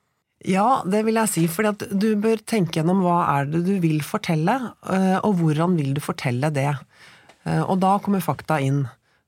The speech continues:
eh, etter hvert, ikke sant? For det, fakta skal underbygge saken, eh, men det viktigste er egentlig hva, hva er det du vil fortelle? Hva er det du vil med media?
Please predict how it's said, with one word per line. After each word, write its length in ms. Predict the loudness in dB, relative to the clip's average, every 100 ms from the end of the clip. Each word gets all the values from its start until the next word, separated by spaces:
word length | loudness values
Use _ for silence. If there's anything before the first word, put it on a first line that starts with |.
| -4
eh, 240 | -2 0 -2
etter 220 | -4 -4
hvert, 260 | -4 -6
ikke 200 | -6 -2
sant? 160 | -2 -2
For 120 | -2
det, 320 | 0 0 0
fakta 380 | -2 -4 -2 -6
skal 180 | -2 -2
underbygge 800 | 2 2 2 0 -2 -4 -2 -2
saken, 500 | 0 -2 -2 -2 -2
eh, 460 | 0 0 0 0 0
men 220 | 0 0
det 100 | -2
viktigste 400 | -4 -6 -2 0
er 140 | 0
egentlig 240 | -2 -4 -2
hva, 260 | 0 -2 -2
hva 260 | 0 0
er 60 | 0
det 80 | -2
du 80 | -2
vil 160 | -2
fortelle? 280 | -4 -4 0
Hva 140 | 0
er 60 | 2
det 100 | 0
du 80 | 0
vil 380 | 0 0 0 2
med 180 | 2
media? 400 | 2 2 0 -2